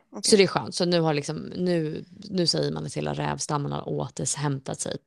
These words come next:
Speaker 2: liksom så som den var innan skabben kom till Sverige.
Speaker 1: Ja. Okej.
Speaker 2: Eh,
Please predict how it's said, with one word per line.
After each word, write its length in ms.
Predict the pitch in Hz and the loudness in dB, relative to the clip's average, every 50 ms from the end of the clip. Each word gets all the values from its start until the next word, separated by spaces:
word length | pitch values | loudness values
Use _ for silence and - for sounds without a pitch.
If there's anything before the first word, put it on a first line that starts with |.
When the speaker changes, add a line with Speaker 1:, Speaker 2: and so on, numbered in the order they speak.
| _ - | _ -10
Speaker 2:
liksom 220 | - - - - | -8 -6 -6 -6
så 160 | - - 151 139 | -4 -4 -4 -2
som 160 | 135 147 143 | -2 -2 0
den 140 | 143 - - | 0 2 2
var 180 | - - - | 4 4 4
innan 540 | - - 151 147 139 139 143 139 - - - - | 4 4 4 2 4 4 2 2 2 -2 -6 -8
skabben 440 | - - - - - - - - - | -6 -2 0 0 0 0 -2 -4 -4
kom 180 | - - - | -6 -6 -6
till 140 | - - 185 | -6 -4 -2
Sverige. 180 | - - 233 226 220 214 | 2 4 6 8 8 8
Speaker 1:
Ja. 120 | 214 214 208 - _ _ _ _ _ _ _ _ _ - - _ _ _ _ _ _ _ | 6 2 -2 -10 _ _ _ _ _ _ _ _ _ -20 -20 _ _ _ _ _ _ _
Okej. 200 | - - - 175 175 165 160 156 | -6 2 6 8 8 10 8 8
Speaker 2:
Eh, 220 | 151 - - - | 6 4 -2 -6